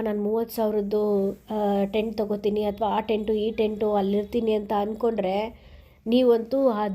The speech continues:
ಧೂಳ್ನೇ ಕುಡಿಬೇಕು, ಧೂಳ್ನೇ ತಿನ್ಬೇಕು. ನೀವು ಮಾಸ್ಕ್ ಹಾಕೊಂಡ್ರೂ ಬಾಯ್ ಒಳಗಡೆ ಹೋಗುತ್ತೆ, ಅಷ್ಟ್ರ ಮಟ್ಟಿಗಿದೆ ಅಲ್ಲಿ ಧೂಳು.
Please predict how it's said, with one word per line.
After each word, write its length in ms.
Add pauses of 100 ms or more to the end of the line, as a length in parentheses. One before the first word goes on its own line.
ಧೂಳ್ನೇ 380
ಕುಡಿಬೇಕು, 600
ಧೂಳ್ನೇ 460
ತಿನ್ಬೇಕು. 540
ನೀವು 220
ಮಾಸ್ಕ್ 420
ಹಾಕೊಂಡ್ರೂ 600
ಬಾಯ್ 240
ಒಳಗಡೆ 280
ಹೋಗುತ್ತೆ, 400
ಅಷ್ಟ್ರ 280
ಮಟ್ಟಿಗಿದೆ 600
ಅಲ್ಲಿ 220
ಧೂಳು. 500